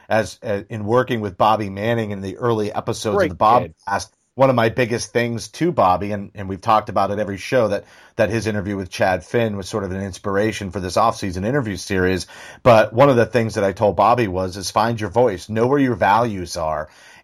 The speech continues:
Speaker 1: and stick the theme of the Bobcast around that, because it will give you your center and it will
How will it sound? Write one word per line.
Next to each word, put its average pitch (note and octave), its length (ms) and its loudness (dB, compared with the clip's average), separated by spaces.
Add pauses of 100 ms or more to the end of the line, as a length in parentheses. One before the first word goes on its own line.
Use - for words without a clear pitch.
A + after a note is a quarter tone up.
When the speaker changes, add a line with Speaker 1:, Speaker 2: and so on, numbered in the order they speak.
Speaker 1:
and G#2+ 460 2 (100)
stick - 500 -2
the A2 160 -4
theme A2 680 -4 (260)
of - 160 0
the A2 100 2
Bobcast A2 880 2
around G#2+ 540 -2
that, D#2 360 -10
because G2 560 -4 (220)
it C3+ 180 -4
will A#2 180 -2
give G2+ 240 -2
you G#2+ 160 -2
your F#2+ 260 -6
center G#2+ 560 -2
and G#2+ 160 -6
it G#2 120 -8
will G2+ 360 -2